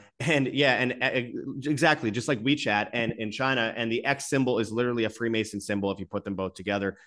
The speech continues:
uh, side by side, reflectively. So yeah, it, it's not, um, the saving grace that a lot of people thought it would be. Um,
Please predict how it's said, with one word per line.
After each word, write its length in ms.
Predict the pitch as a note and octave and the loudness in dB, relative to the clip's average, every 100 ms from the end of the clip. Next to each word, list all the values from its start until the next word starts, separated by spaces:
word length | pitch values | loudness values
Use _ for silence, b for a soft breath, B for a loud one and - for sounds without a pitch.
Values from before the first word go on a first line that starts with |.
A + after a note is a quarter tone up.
| B | B
uh, 200 | G2 G2 | -2 0
side 240 | G2 G#2 F#2 | 0 -2 0
by 120 | F#2+ | -2
side, 380 | - G#2+ F#2+ F2+ | 0 0 0 -2
reflectively. 600 | F2+ A#2 A#2 A2 F#2 E2+ | -4 -2 -2 -4 -8 -8
So 240 | - G2 B B B - | -4 -4 B B B 2
yeah, 280 | F#3 G#2+ - - | 4 4 0 2
it, 120 | D#3+ | 6
it's 340 | F3+ E3+ E3 D#3 | 6 4 2 4
not, 360 | D#3+ D3+ D3 | 6 6 4
um, 300 | C3+ B2+ B2+ | 4 4 2
the 60 | B2 | 0
saving 280 | B2 C3 A#2 | 0 -2 0
grace 220 | B2+ B2 | 0 0
that 100 | A2 | 0
a 20 | |
lot 120 | A2+ | 0
of 60 | A2 | 2
people 220 | A#2 G2+ | -2 -4
thought 180 | - G#2 | 0 2
it 40 | G2+ | 2
would 160 | F#2 | 0
be. 200 | F#2 E2+ _ b b b _ | -4 -10 _ b b b _
Um, 540 | A#2 A#2+ A#2 A2+ A2 | 4 6 6 4 0